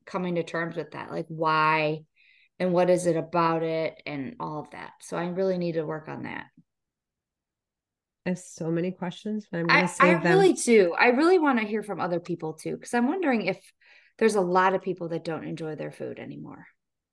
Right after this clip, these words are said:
Speaker 1: They're just eating 'cause they know they have to eat and they know they should be eating this
Speaker 2: Do you
Speaker 1: particular
Speaker 2: feel
Speaker 1: food.
Speaker 2: hungry?
Speaker 1: No.
Speaker 2: You don't feel hungry?
Speaker 1: No, no. When I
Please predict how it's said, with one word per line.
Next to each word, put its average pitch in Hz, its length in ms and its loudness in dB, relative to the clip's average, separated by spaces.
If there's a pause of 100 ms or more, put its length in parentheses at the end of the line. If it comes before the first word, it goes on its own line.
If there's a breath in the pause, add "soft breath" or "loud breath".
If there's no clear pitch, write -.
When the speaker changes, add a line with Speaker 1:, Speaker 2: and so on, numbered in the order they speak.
(120)
Speaker 1:
They're 208 140 2
just 214 300 -2
eating 196 280 0
'cause 180 160 -4
they 175 120 0
know 175 140 -4
they 170 120 -2
have 170 260 -2
to - 80 -8
eat 160 320 -6
and 165 140 -6
they 160 100 -6
know 170 180 -4
they 175 160 0
should 180 360 2
be 170 100 2
eating 160 360 -2
this 151 420 -6 (1160 soft breath)
Speaker 2:
Do 240 100 6
you 247 160 8
Speaker 1:
particular - 0 -
Speaker 2:
feel 240 340 6
Speaker 1:
food. - 20 2
Speaker 2:
hungry? 220 640 0 (720)
Speaker 1:
No. 196 260 4 (800)
Speaker 2:
You 214 120 4
don't 240 100 4
feel 220 160 0
hungry? 196 460 -4 (520)
Speaker 1:
No, 220 220 4
no. 175 340 0 (140)
When 220 160 2
I 208 240 4